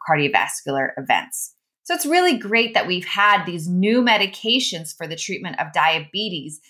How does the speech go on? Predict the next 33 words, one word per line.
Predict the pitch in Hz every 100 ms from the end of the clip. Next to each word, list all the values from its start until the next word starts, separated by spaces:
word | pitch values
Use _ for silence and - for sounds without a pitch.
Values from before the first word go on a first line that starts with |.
| _ _ _
that | 156 180 165 - 185
not | 196 202 -
only | 196 185 180 165 165 170 _ _
help | 202 185 185
with | 175 - _ _ _
blood | 196 277
sugar | 453 370 240 208
control, | 208 180 - 160 151 151 156
but | -
also | 214 214 - 320 320
with | 247 302 214
weight | 165 160 151 202 220 - _ -
and | 196
actually | 147 165 - 185 175 165 -
have | - 165
been | 170
shown | 156 - 139 139
to | 147
reduce | 143 135 143 139 -
cardiovascular | - 135 135 135 - - 120
events. | - - - - -
So | - 151
these | 160
are | 190 190 170
very | 175 165 165 -
exciting | 170 - - - 165 160 156 151 151 151 _ _ _
developments. | 202 190 220 214 - - - - - _ _ _ _ _ - _ _
So | 339
next | 302 381 -
I'll | 480 539
go | 349 330 320
over | 220 220 208 214 208 - 175
the | 196 190 -